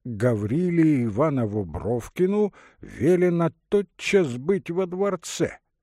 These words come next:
Гаврила вначале заупрямился, хотя был молод, но персона, у царя на виду. К тому же он обводил китайской тушью законченный чертёж двухпалубного корабля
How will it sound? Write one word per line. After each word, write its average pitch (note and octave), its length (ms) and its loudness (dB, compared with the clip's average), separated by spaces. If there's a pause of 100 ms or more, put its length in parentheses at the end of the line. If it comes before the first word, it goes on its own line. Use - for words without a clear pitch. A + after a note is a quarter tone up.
(720)
Гаврила G2+ 560 -4
вначале G2+ 540 -2
заупрямился, G#2+ 1160 -6 (340)
хотя E3 480 -4
был E3 340 0
молод, C#3+ 640 2
но D#3+ 380 -4
персона, E3 840 -4 (280)
у C#3+ 140 4
царя B2+ 480 2
на D3 80 0
виду. G3 420 -2 (600)
К - 80 -20
тому G#2+ 400 -4
же G2 160 -4
он B2+ 240 0
обводил A2 720 0
китайской A2+ 1040 -2
тушью D2+ 600 -8 (260)
законченный F3 1040 2
чертёж D#3 680 0
двухпалубного E3+ 1160 -2
корабля C3 800 0